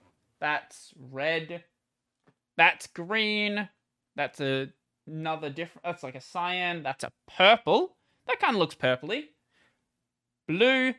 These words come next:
Blue actually does look blue. Uh, another blue, and that's a white. Oh, that actually is white. Huh. Maybe that would look cool with,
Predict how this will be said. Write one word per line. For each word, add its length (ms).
Blue 180
actually 240
does 160
look 140
blue. 400
Uh, 300
another 240
blue, 460
and 100
that's 180
a 60
white. 640
Oh, 240
that 160
actually 260
is 140
white. 400
Huh. 200
Maybe 200
that 200
would 80
look 160
cool 140
with, 100